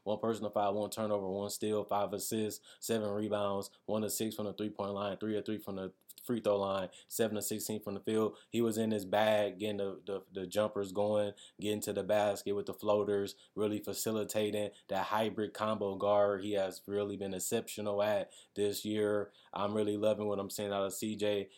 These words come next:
He's still not shooting the ball as well from the perimeter as you would like, but he's still looking for a shot. And that's something that you gotta be happy about. Trey Murphy filled in for Brandon Ingram tonight. Three points, negative three and plus minus, two turnovers,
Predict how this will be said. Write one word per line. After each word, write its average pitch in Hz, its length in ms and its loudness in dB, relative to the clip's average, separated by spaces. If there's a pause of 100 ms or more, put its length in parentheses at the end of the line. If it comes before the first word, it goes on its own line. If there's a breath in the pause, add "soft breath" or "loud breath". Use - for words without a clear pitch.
(100)
He's 101 180 -6
still 117 240 4
not 110 180 2
shooting 110 220 -2
the 107 80 0
ball 107 260 6
as 101 160 2
well 104 300 4
from 104 160 -6
the 95 80 -6
perimeter 101 520 -2
as 98 160 -2
you 98 140 -6
would 98 160 -2
like, 104 320 2 (180 loud breath)
but 98 120 -4
he's 98 120 -4
still 104 220 0
looking 101 260 -4
for 98 200 -4
a 92 60 -6
shot. 101 380 2 (600)
And 101 80 -2
that's 98 140 0
something 104 260 -4
that 95 180 -6
you 98 60 -6
gotta 98 180 -4
be 92 100 -6
happy 101 280 -2
about. 98 380 0 (280 loud breath)
Trey 117 240 4
Murphy 110 520 -2
filled 107 340 0
in 104 400 -2 (320 soft breath)
for 98 200 2
Brandon 101 380 4
Ingram 101 320 -4
tonight. 98 380 -2
Three 104 180 -2
points, 104 340 -4
negative 98 300 -4
three 101 160 -4
and 95 100 -8
plus 101 220 -2
minus, 98 320 -4
two 104 140 -6
turnovers, 92 580 -6